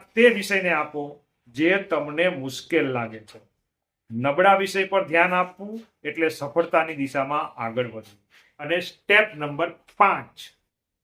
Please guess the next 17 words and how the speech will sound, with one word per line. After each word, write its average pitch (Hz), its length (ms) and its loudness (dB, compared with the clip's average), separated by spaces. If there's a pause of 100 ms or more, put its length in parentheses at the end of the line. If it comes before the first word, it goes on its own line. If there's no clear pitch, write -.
તમારું 175 580 2
ટાઇમ 165 380 -2 (100)
ટેબલ 165 400 0 (320)
જીવંત 175 440 0
રાખો. 127 380 -6 (500)
દર 180 360 6 (120)
અઠવાડિયે 160 540 0 (320)
એક 180 200 -4
વખત 156 280 -4 (120)
એની 165 240 -6
સમીક્ષા 151 540 -6
કરો. 104 180 -18 (760)
શું 196 200 -2
કામ 185 200 0 (120)
કર્યું 196 360 0 (240)
અને 156 180 -8
શું 196 280 -8